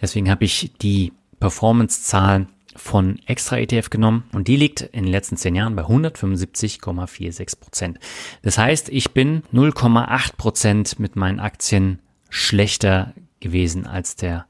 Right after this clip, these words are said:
M S C I World. Das Ergebnis finde ich nicht schlecht, aber, äh, ist jetzt auch kein Grund, um mir auf die Schulter zu klopfen. Und, äh, ich habe auch nicht als Ziel, den M S C I World, äh, ständig, äh, zu schlagen,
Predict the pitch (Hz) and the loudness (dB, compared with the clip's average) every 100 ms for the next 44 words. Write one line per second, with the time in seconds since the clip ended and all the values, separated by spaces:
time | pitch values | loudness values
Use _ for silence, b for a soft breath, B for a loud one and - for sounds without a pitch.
0 | _ 90 90 - 80 90 90 73 - - | _ -4 -4 -4 -6 -6 -6 -8 -12 -18
1 | _ _ 117 135 127 - 143 - 143 127 | _ _ -2 2 0 2 -4 2 2 4
2 | 101 - 151 196 - - 104 107 95 98 | 2 2 0 0 -6 -6 -2 2 2 0
3 | 95 92 - - 101 - - 104 95 98 | -2 -2 -2 -4 -6 -6 -2 -2 2 2
4 | 101 117 101 95 - 90 87 - 107 98 | 2 0 2 0 -2 -4 -2 -2 0 0
5 | - 104 107 101 - 90 - 92 92 - | 0 -6 -4 -4 -4 -6 0 0 0 -2
6 | 98 98 - - - - _ _ - 110 | -2 -2 -4 -6 -8 -10 _ _ -2 2
7 | 104 - 104 110 110 - - - 113 107 | 2 2 2 2 0 -4 -2 2 4 4
8 | 101 95 B B - 104 98 101 - 107 | 4 -2 B B -8 -6 -2 -2 0 0
9 | 95 95 98 95 - 214 101 - 98 92 | 0 2 2 2 -4 -8 -6 -2 0 -2
10 | 82 - - - - 104 98 110 110 | -4 -10 -6 -4 0 2 2 2 0